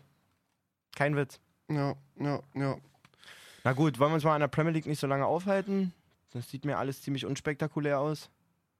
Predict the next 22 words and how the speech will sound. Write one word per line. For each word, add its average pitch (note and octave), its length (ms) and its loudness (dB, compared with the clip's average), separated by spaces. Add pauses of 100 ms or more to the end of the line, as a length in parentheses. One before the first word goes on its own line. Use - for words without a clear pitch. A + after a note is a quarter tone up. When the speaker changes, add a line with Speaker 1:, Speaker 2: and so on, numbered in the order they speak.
(480)
Speaker 2:
Ja, G2 140 -10
die G2 160 -6
Neuzugänge G#2 380 0
kamen G2+ 160 -2
rein, G2 220 -2
Nicolas G#2 300 -6
Pepe G#2+ 300 -10
da G2+ 160 -10
und G2 240 -14
dies G2+ 180 -18
und F#2+ 140 -16
das. A2 240 -18 (1600)
Speaker 1:
Der, - 100 -20
Speaker 2:
Carvalho. G#2 260 -10
Speaker 1:
Torreira G#2+ 500 -2
spielt - 240 -6
zum A#2+ 120 -4
Beispiel G#2 200 -4
nicht. G2+ 140 -8 (200)
Torreira G#2+ 340 -6
ist G2 100 -6
alles. A2 320 -6